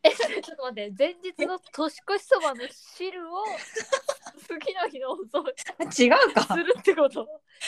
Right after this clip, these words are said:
Speaker 2: あれ、違うか。
Speaker 1: 年越すの。それ結構、待って。あ、そういうことなの？
Speaker 2: え、
Speaker 1: だし？
Speaker 2: いや、わかんない。でも今考えたら、なんかそばの汁とい-、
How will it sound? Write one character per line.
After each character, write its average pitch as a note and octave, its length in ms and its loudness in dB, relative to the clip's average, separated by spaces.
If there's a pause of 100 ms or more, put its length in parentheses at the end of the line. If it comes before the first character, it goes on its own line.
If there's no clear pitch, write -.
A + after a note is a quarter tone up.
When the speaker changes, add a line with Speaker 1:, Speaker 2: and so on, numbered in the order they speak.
(160)
Speaker 2:
あ C#4 60 4 (160)
れ、 F#4+ 80 6
違 A4 40 2
う - 20 0
か。 - 60 -20
Speaker 1:
年 E4 440 4
越 - 220 -4
す D4+ 100 -14
の。 G#3 240 -12 (280)
そ A#4 460 -2
れ A4+ 200 -6
結 G4+ 340 0
構、 C5 120 -8 (760)
待 E4+ 180 0
っ A4+ 40 0
て。 G4 200 -6 (800)
あ、 - 140 -12 (180)
そ F#4 260 -4
う G#4+ 40 4
い A4+ 80 4
う - 20 0
こ B4+ 160 4
と C#5 160 0
な B3 80 -4
の？ F#3+ 120 -10
Speaker 2:
え、 F4+ 100 2
Speaker 1:
だ A#3 140 -2
し？ - 140 -12
Speaker 2:
い D#4+ 40 -4
や、 E4 60 2
わ C#4 120 2
か C5 200 6
ん F#4+ 60 -2
な C4 100 0
い。 A#3+ 40 0
で C4 80 -2
も B3 80 -2
今 D#4+ 320 0
考 C#4+ 120 -2 (180)
え C4+ 80 2
た A#3 120 0
ら、 G#3 120 0
な B3 80 0
ん A#3+ 60 -2
か G#3+ 100 -6
そ - 240 -6
ば F#4 160 6
の G#3 300 -2
汁 C4+ 300 -2
と - 200 -6
い-、 - 120 -6